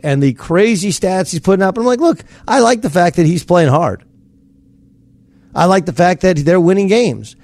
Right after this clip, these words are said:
I told you to start the year, I thought Oklahoma City could be the second best team in the West,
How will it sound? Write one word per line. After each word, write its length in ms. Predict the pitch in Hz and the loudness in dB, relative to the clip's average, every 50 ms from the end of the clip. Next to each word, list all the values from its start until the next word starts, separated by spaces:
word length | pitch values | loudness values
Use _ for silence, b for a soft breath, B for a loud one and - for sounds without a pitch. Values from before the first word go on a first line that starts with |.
| b b b | b b b
I 200 | b 196 254 254 | b -2 -2 0
told 300 | 202 - 214 208 202 156 | 0 2 2 2 2 0
you 80 | 190 185 | -2 -2
to 60 | 175 | -2
start 260 | - 208 190 180 131 | 0 0 0 0 -2
the 60 | 185 | -4
year, 140 | 202 240 220 | -4 -2 0
I 140 | 185 180 196 | 0 0 0
thought 180 | - 196 180 175 | 0 2 2 2
Oklahoma 300 | 180 143 170 175 170 - | 2 0 -2 -2 -2 -2
City 420 | - 214 208 214 226 214 180 - b b b b b b | 0 0 0 0 0 -2 -4 -6 b b b b b b
could 200 | b - 202 185 | b -2 -2 0
be 100 | 175 196 | 2 0
the 100 | 165 165 | 2 0
second 420 | - - - 202 190 - 190 185 160 | -2 -2 0 -2 -2 -2 -2 -4 -2
best 240 | 170 170 156 - - | -2 -2 -2 -2 -2
team 220 | - 165 160 160 | -2 0 0 0
in 60 | 160 | 0
the 80 | 165 180 | 0 0
West, 460 | 185 180 139 127 - - - - | 0 0 -2 -4 -8 -14 -20 -20